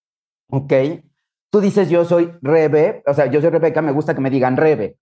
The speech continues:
Eso está bien. Entonces, cuentavientes, el primer punto con el lenguaje es, es arbitrario. Yo no tengo cara de Toño. Marta no nació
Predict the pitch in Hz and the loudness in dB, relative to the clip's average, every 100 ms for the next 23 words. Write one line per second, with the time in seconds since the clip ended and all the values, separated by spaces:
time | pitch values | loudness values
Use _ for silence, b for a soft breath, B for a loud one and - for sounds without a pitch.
0 | _ 214 220 233 - 147 143 143 117 90 | _ -4 -2 -4 -2 -4 -2 -2 -2 -6
1 | - _ 190 233 240 214 202 196 202 208 | -16 _ -2 -2 0 -2 0 0 0 -2
2 | 185 147 107 - - _ _ _ _ 196 | -2 -4 -6 -8 -16 _ _ _ _ -2
3 | 202 233 311 - 220 214 196 165 151 143 | 0 0 0 -2 -2 0 0 0 0 0
4 | 151 170 170 165 165 202 240 214 - 208 | 0 0 0 0 -2 -4 -4 -4 -2 0
5 | 214 151 107 - _ 127 208 269 269 254 | 0 0 -2 -4 _ -2 0 0 -2 -4
6 | 247 247 226 165 165 180 156 110 104 - | -2 0 0 0 -2 -2 -2 -4 -8 -4
7 | 165 196 226 214 247 226 196 196 233 190 | -2 0 -2 0 -2 -2 -2 0 0 0